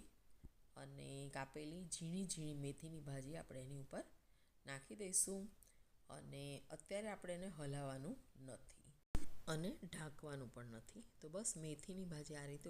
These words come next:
ઉપર રાખીશું અને થોડી જ વારમાં મેથીની ભાજી સરસ ઓસવાઈ જશે. પછી આપણે બધું સરસ મિક્સ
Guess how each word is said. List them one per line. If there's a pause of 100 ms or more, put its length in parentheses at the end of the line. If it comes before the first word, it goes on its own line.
ઉપર
રાખીશું (960)
અને (100)
થોડી
જ
વારમાં
મેથીની
ભાજી (120)
સરસ (260)
ઓસવાઈ
જશે. (2000)
પછી
આપણે (180)
બધું
સરસ (200)
મિક્સ